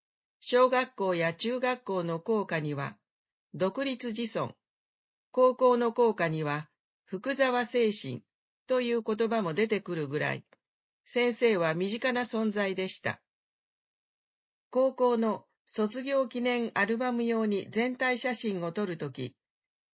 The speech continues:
みんなで話し合って、中津城公園にある独立自尊碑の前で撮ったのを思い出します。一万円札の肖像に採用されたときは、中津人としては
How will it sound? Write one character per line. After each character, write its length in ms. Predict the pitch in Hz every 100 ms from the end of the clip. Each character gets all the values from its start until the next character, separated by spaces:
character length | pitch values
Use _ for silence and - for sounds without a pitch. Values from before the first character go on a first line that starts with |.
| _ -
み 180 | 233
ん 80 | 262
な 120 | 254
で 120 | 220 196
話 340 | 190 220 233
し 120 | 220
合 60 | 208
っ 100 | 208
て、 240 | - 151 - _ _ _ _ -
中 300 | 190 214 262
津 160 | 262
城 240 | 247 254 247
公 260 | 262 254
園 200 | 220 175
に 160 | 160 165
あ 100 | 170
る 180 | 135 - _ _ _ _
独 320 | 151 202 262
立 220 | 269 254
自 180 | 233 226
尊 260 | 220 262 247
碑 140 | 208
の 140 | 165 165
前 260 | 202 190
で 160 | 147 139
撮 180 | - 226
っ 20 |
た 200 | - 170
の 160 | 151
を 100 | 131 -
思 240 | 143 185
い 80 | 202
出 140 | 185 185
し 120 | -
ま 160 | 156
す。 180 | 165 - _ _ _ _ _ _ _ _ _ _ _
一 240 | 196 226
万 240 | 247 254 247
円 160 | 240
札 260 | 220 202 -
の 160 | 170 170
肖 280 | 214 226
像 200 | 220 220
に 140 | 208 202
採 320 | 196 214 226
用 180 | 233 220
さ 140 | 220
れ 100 | 202
た 140 | 202 202
と 120 | 202
き 160 | 196
は、 200 | 165 147 - _ _ _ _
中 280 | 202 214 254
津 140 | 254
人 240 | 226 214 185
と 140 | 175
し 100 | 165
て 140 | - 190
は 240 | 156 151